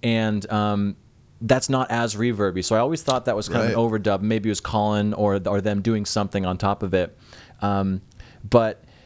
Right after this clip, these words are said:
Speaker 1: what I like about that, spe-, speaking of the sa-, the snare, and similar to your last song, he just does it during the chorus, but going back into the, the A section, he kinda keeps his, he, his snare goes over into beats, like, two and three,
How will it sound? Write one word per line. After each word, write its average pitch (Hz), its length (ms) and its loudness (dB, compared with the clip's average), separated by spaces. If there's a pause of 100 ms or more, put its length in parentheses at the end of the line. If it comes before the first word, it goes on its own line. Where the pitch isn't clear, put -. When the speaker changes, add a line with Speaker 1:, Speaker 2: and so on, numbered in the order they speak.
(260)
Speaker 1:
what 131 180 2
I 135 40 2
like 160 220 -2
about 156 280 -2
that, 123 200 0
spe-, - 200 -6
speaking 151 300 -6
of 135 60 -2
the 113 60 -2
sa-, 117 460 -2
the 107 120 2
snare, 117 380 0
and 104 80 -2
similar 123 320 0
to 110 120 -6
your 104 140 2
last 104 300 0
song, 95 400 -2 (380)
he 139 120 2
just 143 280 0
does 135 200 0
it 135 80 -8
during 127 180 -2
the 120 80 -2
chorus, 123 520 -2
but 107 400 0 (880)
going 123 340 2
back 113 300 -2
into 120 280 -2
the, 110 260 0
the 107 160 -4
A 104 140 -2
section, 143 580 -2 (420)
he - 160 -2
kinda 143 280 2
keeps - 500 -2
his, 110 420 0 (300)
he, 143 240 2 (380)
his 143 160 6
snare 139 380 0
goes 127 360 0
over 120 320 2
into 120 240 0
beats, 113 340 -2
like, 110 220 0
two 120 240 0
and 110 160 0
three, 107 520 0